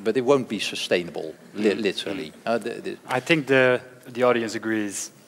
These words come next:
Speaker 1: I don't know.
Speaker 2: <laughs> Um, okay,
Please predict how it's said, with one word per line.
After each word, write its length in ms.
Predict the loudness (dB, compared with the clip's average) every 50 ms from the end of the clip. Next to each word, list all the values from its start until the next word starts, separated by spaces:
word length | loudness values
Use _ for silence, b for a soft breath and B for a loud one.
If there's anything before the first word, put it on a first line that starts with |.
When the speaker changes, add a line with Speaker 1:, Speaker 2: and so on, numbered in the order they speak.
| -12 -8 -6
Speaker 1:
I 240 | -4 0 4 4 4
don't 160 | 4 4 6
know. 260 | 6 6 6 4 2 -4
Speaker 2:
<laughs> 720 | -10 -16 -18 -18 -20 -18 -14 -8 -6 -6 -6 -6 -6 2 6
Um, 440 | 6 8 8 8 6 4 2 0 0 2
okay, 320 | 4 6 6 6 4 4